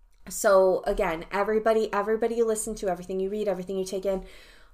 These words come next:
only believe what you're feeling is right at this moment.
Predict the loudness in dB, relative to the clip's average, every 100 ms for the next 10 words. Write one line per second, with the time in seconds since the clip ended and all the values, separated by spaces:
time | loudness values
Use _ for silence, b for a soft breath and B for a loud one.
0 | B 2 6 6 6 4 2 0 0 -2
1 | -2 -4 -4 -4 -4 -6 -6 -4 -2 -2
2 | -2 -6 -8 -4 -4 -6 -12 -20 -20 _
3 | -12 -12 -8 -10 -8 -10 -10 -14